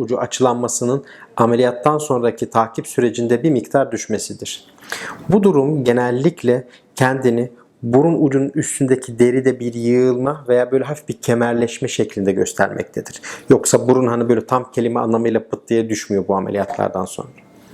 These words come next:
Peki burun ucumuz neden düşer?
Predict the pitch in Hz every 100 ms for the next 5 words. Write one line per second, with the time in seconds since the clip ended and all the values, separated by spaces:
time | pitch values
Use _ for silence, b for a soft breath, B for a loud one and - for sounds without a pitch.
0 | B B B B - 147 143 185 165 190
1 | 170 147 151 156 139 127 123 120 117 -
2 | 120 120 -